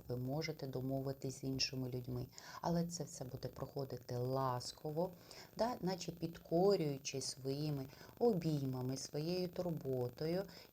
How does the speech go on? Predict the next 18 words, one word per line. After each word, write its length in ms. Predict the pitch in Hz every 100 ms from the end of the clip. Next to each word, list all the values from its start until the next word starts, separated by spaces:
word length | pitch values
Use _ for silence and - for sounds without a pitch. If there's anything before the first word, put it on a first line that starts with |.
| -
і 80 | 156
ви 260 | 143 175
зможете 840 | 165 - 143 143 170 143 147 143 131
знайти, 520 | 139 135 139 - 156
підібрати 720 | 135 131 123 131 131 127 127
ці 180 | - 127
важливі 480 | 123 120 127 127 120
слова, 500 | - 127 120 175 294
щоб 340 | - - 139 - - - - -
домовитись 920 | 151 165 135 135 139 220 - 147 -
з 20 |
іншими 560 | 120 123 127 - 135 139
людьми. 360 | 135 131 127 113 107 - - - - -
Гарна 480 | 127 123 120 - 120
карта! 580 | - 120 131 175 175 196 202 - - - - - - - - - - -
Давайте 480 | 123 113 117 113 131
наступну 680 | 127 123 - - - - 165
карту. 640 | 170 170 175 190 202 202